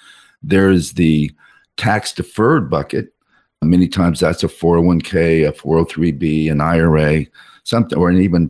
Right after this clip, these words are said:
in some cases annuities where you're accumulating money and it's growing, but you're not to pay taxes on it currently, or in some cases, even the money that you put in, you're not to pay the tax. But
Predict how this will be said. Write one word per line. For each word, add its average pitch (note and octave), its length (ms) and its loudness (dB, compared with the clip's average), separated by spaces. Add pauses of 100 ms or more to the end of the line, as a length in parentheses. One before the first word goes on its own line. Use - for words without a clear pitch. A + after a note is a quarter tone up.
(140)
in E2+ 140 -2
some F2 160 -2
cases E2 420 -4
annuities D#2+ 560 0
where C#2+ 280 -2 (280)
you're F2+ 600 2
accumulating F2+ 760 0
money E2+ 380 2 (320)
and F2+ 100 2
it's D#2 140 -2
growing, E2 640 0 (240)
but D#2+ 160 -2
you're F2 100 0
not E2 260 -2
to D#2+ 80 -12
pay D#2 220 -6
taxes D2+ 520 -8
on C#2+ 160 -6
it B1 100 -14
currently, D#2+ 560 -2
or E2 140 0
in D#2 120 2
some F2+ 220 -2
cases, D2 560 -4
even D2 280 -4
the C#2+ 60 -4
money D#2 260 -2
that C#2+ 200 -8
you C2+ 80 -12
put A2+ 240 -2
in, G#2 140 2
you're C2+ 100 -4
not C2+ 220 -6
to - 80 -20
pay D2 180 -4
the - 100 -8
tax. B1+ 380 -10
But F#2 220 0